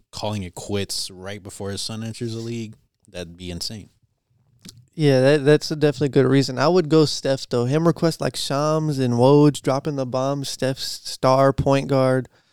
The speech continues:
Speaker 2: Steph Curry has re-, official-, re-, how would he word it? Like, has officially requested a trade out of Golden State.
Speaker 1: Yeah.
Speaker 2: And the teams would rack up.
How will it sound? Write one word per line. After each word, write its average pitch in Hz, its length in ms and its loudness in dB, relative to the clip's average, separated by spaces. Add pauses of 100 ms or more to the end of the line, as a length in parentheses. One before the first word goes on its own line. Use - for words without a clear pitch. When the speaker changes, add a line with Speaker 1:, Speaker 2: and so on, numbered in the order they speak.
(480)
Speaker 2:
Steph - 340 -4
Curry 135 260 -2
has 131 140 -2
re-, 123 120 -2 (220)
official-, - 540 -2
re-, 131 180 2 (180)
how 156 140 6
would 196 80 8
he 190 60 6
word 131 220 4
it? 120 80 2
Like, 120 180 -4
has 131 300 -6
officially 131 560 -4
requested 139 500 -6
a 139 60 -4
trade 135 360 -2
out 127 140 2
of 127 80 -2
Golden 135 380 -2
State. - 420 -6
Speaker 1:
Yeah. 87 140 -18 (720)
Speaker 2:
And 127 180 -2
the 123 100 2
teams 165 520 0
would 120 260 0
rack 120 400 2
up. - 300 -2